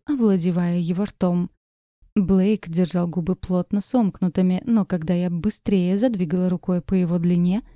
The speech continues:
поддался всего на секунду, а после решил поменять наши роли. Он крепко обнял меня за талию, а его пальцы задрали моё платье и проникли в трусики,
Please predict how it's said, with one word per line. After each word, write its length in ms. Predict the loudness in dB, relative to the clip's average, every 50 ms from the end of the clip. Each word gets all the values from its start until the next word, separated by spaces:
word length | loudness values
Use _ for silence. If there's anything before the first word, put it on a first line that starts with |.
| _ _ _ _ _
поддался 680 | -8 -4 -4 -2 -2 0 0 0 0 0 -2 -4 -8 -8
всего 300 | -4 -2 0 0 2 2
на 120 | 0 0
секунду, 600 | -2 -4 -6 -6 -4 -2 0 0 2 2 0 -2 -4 _ _ _ _ _ -6
а 120 | -6 -6
после 400 | -4 -6 -8 -6 -2 0 0 0
решил 340 | 0 0 -2 -4 -4 -6 -6
поменять 540 | -2 0 0 2 2 2 0 -2 -2 -2 -2
наши 260 | -2 -2 -2 -2 0
роли. 300 | 2 2 2 2 0 -2 _ _ _ _ _ _ _ -6
Он 160 | -4 -4 -4
крепко 460 | -2 0 -2 -2 -2 -4 -6 -8 -8 -4
обнял 400 | -2 -2 0 0 0 0 0 2
меня 280 | 0 0 0 0 0 -2
за 120 | -2 -4
талию, 520 | -4 -2 -2 0 2 2 2 2 2 0 -2 _ _ _ _ _ _
а 80 | 0 2
его 180 | 2 2 2 0
пальцы 380 | -2 0 -2 -2 -2 -4 -2
задрали 400 | 0 0 0 0 0 0 0 0
моё 220 | 0 0 -2 -2 -2
платье 520 | 0 0 0 0 0 -2 -4 -2 -2 -2
и 40 | -2
проникли 460 | 0 0 0 0 0 -2 -2 -4 -4
в 80 | -4 -2
трусики, 580 | -2 0 0 0 0 -4 -6 -8 -8 -8 -8